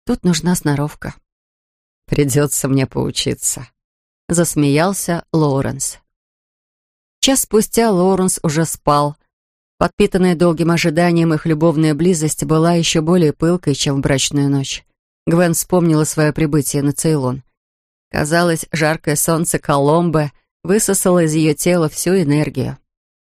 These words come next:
Она ошиблась, энергии у неё осталось в избытке. Хотя сейчас, лёжа и прислушиваясь к ниточкам звуков, тянувшихся из внешнего мира, Гвен ощутила тяжесть в руках и ногах и готова была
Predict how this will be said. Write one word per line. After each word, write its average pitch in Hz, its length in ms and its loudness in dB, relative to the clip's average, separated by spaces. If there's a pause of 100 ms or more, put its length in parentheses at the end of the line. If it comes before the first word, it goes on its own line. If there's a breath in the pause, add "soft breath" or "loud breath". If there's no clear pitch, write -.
(160)
Она 214 160 2
ошиблась, 175 680 0
энергии 170 420 2
у 190 60 2
неё 175 160 2
осталось 156 420 0
в 156 80 0
избытке. 151 520 -2 (600)
Хотя 254 200 2
сейчас, 226 420 0
лёжа 185 300 2
и 165 40 2
прислушиваясь 156 760 0
к - 100 -10
ниточкам 151 500 0
звуков, 147 500 -2 (880)
тянувшихся 170 760 2
из 147 80 -2
внешнего 156 580 0
мира, 160 400 0 (500)
Гвен 233 360 2
ощутила 202 580 0
тяжесть 180 540 -2
в - 20 -4
руках 160 380 -2
и 160 40 -2
ногах 156 460 0
и 165 60 -2
готова 190 440 0
была 160 360 0